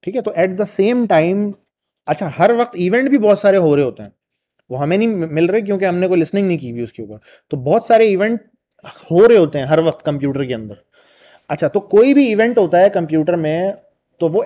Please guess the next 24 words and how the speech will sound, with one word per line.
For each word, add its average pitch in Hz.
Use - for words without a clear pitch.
at 180
the 180
same 233
time 190
तमाम 175
सॉफ्टवेयर 190
को 185
वो 190
मिल 160
जाए, 151
इस 208
चीज़ 226
के 214
लिए 208
ना 226
इवेंट 190
ड्रिवन 185
प्रोग्रामिंग 160
जो 156
है 160
वो 170
बहुत 143
सही 135
है। 92